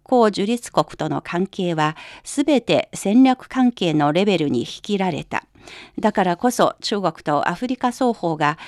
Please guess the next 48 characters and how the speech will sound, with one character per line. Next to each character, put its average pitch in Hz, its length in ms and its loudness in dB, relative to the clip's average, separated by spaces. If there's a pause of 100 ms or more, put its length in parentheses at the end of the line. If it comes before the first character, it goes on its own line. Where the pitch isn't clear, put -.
(220)
よ 214 160 4
り 254 180 2
し - 200 -6
っ - 40 -20
か 311 120 -2
り 277 140 0
と - 180 2
一 170 100 -4
緒 - 280 -4
に 233 100 0
立 220 220 -8
ち、 - 260 -8 (560)
よ 220 140 8
り 269 160 6
全 269 360 8
面 294 200 10
的 277 260 2
に 233 260 2
協 220 240 0
力 254 340 2
を 208 40 4
深 254 240 -2
め 262 140 4
る 160 100 2
必 - 280 -8
要 208 240 0
が 175 240 0
あ 180 80 -2
る 160 120 -4
と - 180 -4 (120)
表 147 140 -8
明 131 140 -8
し - 140 -8
ま - 100 -14
し - 100 -8
た。 - 160 -16 (2500)
中 311 180 2
国 240 360 2
物 208 340 -2
流 269 220 4
購 240 300 0
買 254 240 4
連 202 200 4
合 269 200 4
会 165 280 -2
は 156 260 0
七 185 360 0
日、 - 280 -6